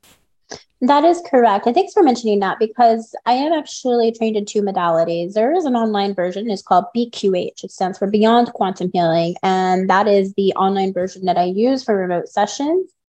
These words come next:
And then Q H H T, which is very similar. They're both very similar, uh, modalities and highly effective. Q H H T is what's utilized for in-person sessions. So anybody, yes, who is interested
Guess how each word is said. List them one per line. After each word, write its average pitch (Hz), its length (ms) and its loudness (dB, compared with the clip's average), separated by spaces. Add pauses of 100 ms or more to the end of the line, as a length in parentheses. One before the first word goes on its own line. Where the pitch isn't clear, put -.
(240)
And 226 100 4
then 226 140 2
Q 302 220 0
H 277 160 0
H 226 220 -2
T, 208 340 -2 (400)
which 208 420 -2 (440)
is 196 240 4
very 185 260 2
similar. 240 420 4
They're 214 120 2
both 202 260 0
very 190 220 0
similar, 196 640 -2
uh, 170 140 -4
modalities 233 720 -2
and 202 80 -4
highly 233 340 2
effective. 190 480 -2 (120)
Q 254 260 0
H 254 240 2
H 226 200 0
T 190 360 2
is 180 320 4
what's 190 240 0
utilized 175 400 0
for - 80 -8
in-person 185 560 -8
sessions. - 680 -12 (460)
So - 180 2
anybody, 269 400 4
yes, 202 380 2
who 233 160 -2
is 233 120 -6
interested 220 760 0